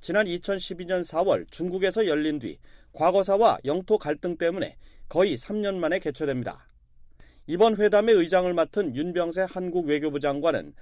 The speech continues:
삼 자 회담에 앞서 이십일 오전 서울 외교부 청사에서 왕 부장과 기시다 외무상과 각각 양자 회담을 갖습니다.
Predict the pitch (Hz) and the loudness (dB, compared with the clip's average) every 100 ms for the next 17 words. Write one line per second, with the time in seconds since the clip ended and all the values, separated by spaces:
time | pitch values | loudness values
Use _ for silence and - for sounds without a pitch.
0 | - - 208 208 208 196 185 175 170 160 | -20 -8 -4 2 2 2 2 0 2 0
1 | - 98 - - - - 165 180 185 185 | -2 -10 -10 -20 -20 -10 -8 -6 -6 0
2 | 214 156 165 127 78 _ - - 220 170 | 2 2 2 0 -2 _ -10 2 2 4
3 | 147 165 180 180 175 170 165 170 123 82 | 2 2 -4 -6 -6 -6 -2 -2 -4 -12
4 | - - 127 156 175 180 175 175 151 104 | -14 -8 -2 0 0 0 0 2 0 0
5 | - 160 - - 196 143 151 151 156 143 | -6 -12 -8 0 2 2 0 0 -4 -4
6 | 78 - - - 151 - 170 - - 127 | -6 -10 -20 -10 -8 2 2 2 -4 0
7 | 156 160 160 143 135 139 170 127 127 107 | 0 0 0 0 -2 -2 -4 -6 -8 -10
8 | - | -12